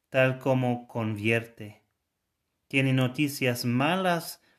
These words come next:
tal como noticias buenas. Salva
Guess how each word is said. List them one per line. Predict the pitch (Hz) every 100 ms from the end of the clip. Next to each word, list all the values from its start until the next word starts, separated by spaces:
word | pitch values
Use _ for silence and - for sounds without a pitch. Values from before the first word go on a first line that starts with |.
| _
tal | - 151 160
como | 160 160 151
noticias | 135 117 - 143 143 143 123 -
buenas. | - 127 123 104 - - - _ _ _ _ _ _ _
Salva | - - - 139 175 202 175 113 -